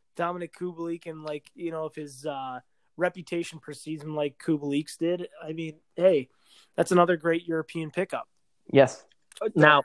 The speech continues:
Speaker 3: are, are we a hundred percent sure that Stan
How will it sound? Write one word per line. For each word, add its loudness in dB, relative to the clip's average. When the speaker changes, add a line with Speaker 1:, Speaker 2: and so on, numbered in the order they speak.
Speaker 3:
are, 0
are 4
we 8
a 10
hundred 4
percent 4
sure 6
that 6
Stan 6